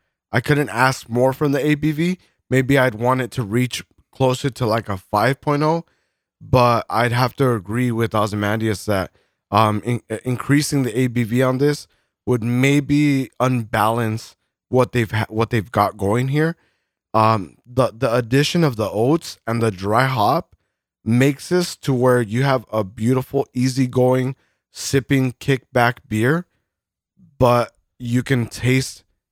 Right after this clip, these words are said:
how wonderfully crafted and how much love went into this. Mikkeller's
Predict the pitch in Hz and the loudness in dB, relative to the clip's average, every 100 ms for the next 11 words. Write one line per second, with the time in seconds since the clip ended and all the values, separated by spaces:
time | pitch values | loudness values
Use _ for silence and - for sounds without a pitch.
0 | _ - 117 110 107 104 120 117 - 110 | _ 0 2 2 -2 -2 -2 -2 -4 -4
1 | - 120 117 - 139 - - 107 110 107 | -2 0 0 0 -2 -4 -8 -6 -4 -4
2 | 110 - 95 107 107 92 101 92 87 82 | -4 -6 -4 0 0 -2 -6 -6 -8 -10
3 | 87 82 71 - _ _ _ _ _ _ | -12 -12 -16 -20 _ _ _ _ _ _
4 | _ _ _ - 117 113 135 127 135 120 | _ _ _ -2 0 2 0 2 0 -2
5 | - | -10